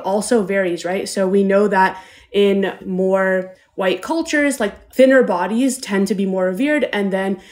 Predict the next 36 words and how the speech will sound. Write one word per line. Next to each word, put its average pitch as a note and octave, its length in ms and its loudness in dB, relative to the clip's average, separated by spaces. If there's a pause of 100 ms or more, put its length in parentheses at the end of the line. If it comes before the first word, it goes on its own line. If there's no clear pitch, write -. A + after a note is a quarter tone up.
(140)
in G3+ 160 -2
other C#4+ 200 0
cultures, G#3 480 -4
like, F3+ 240 -4
curvier D#4+ 460 2
bodies F3 320 -2
tend F#3 120 0
to G3 100 -4
be F#3+ 40 -4
more F#3 140 0
revered. E3 420 -4 (300)
And G#3 100 2
so A3+ 100 0
we A3+ 100 6
started C4 300 2
to A#3+ 100 2
see B3 340 0
this G3+ 320 -4 (300)
idea, G3+ 440 0
these F#3+ 240 -4
caricatures A3 760 2
of F3+ 200 -6
darker G3 320 -2
bodies F#3 420 -2
and F3+ 140 -2
immigrant G#3 380 0
bodies F#3 320 -2
being F#3+ 180 -2
associated F#3 680 -2
with, F3+ 260 2
um, F3 340 -6 (560)
porn, C#4+ 720 0
being G#3 200 4
associated G3+ 540 0
with F3+ 160 -2
sex, B3 560 -6